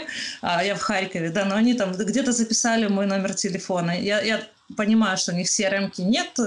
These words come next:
и они там совсем малый бизнес, но когда я к ним звоню, они: "Здравствуйте, Виктория". Там: "О, да, вы будете заказывать, да, там, всё, всё, всё". Ну, вот это, э,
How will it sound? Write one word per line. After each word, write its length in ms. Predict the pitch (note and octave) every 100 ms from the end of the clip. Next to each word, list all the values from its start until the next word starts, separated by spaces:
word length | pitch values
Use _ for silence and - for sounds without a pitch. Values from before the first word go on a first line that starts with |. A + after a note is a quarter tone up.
| F3
и 360 | - F3+ E3+ D#3+ - - -
они 220 | F3+ F3+
там 300 | F3 E3 E3
совсем 400 | - A3 - A3 F#3+
малый 320 | F#3+ E3+ F3
бизнес, 500 | F#3 D#4+ D#4 A3 - - - -
но 300 | A3+ A3+ A3
когда 240 | B3+ D4 D4
я 100 | C#4+
к 60 |
ним 140 | C4+ B3+
звоню, 400 | A#3+ B3+ C#4 D4
они: 220 | A3+ A3+
"Здравствуйте, 560 | G#3+ A#3+ A#3+ B3 A#3+ F#3
Виктория". 640 | G3+ - F#3+ G3+ F3+ F3 - _ - - - -
Там: 460 | G3 F#3 F#3 F3+ -
"О, 420 | F#3+ G3+ C#4 C4
да, 300 | G#3+ A3+ A3
вы 340 | G#3+ B3 B3 G#3+
будете 300 | A3+ A#3+ A#3
заказывать, 640 | A3 A3 A3+ C4 A3+ F#3+
да, 120 | F3+ F#3
там, 220 | F#3 F3+ G#3+
всё, 240 | - A3
всё, 140 | A3 A#3+
всё". 280 | - G#3 - - _ _
Ну, 340 | - - A#3 A3 - - - - -
вот 340 | A3+ - - -
это, 480 | D4 F4 C4+ G3 - -
э, 500 | F#3+ F#3 F3+ E3+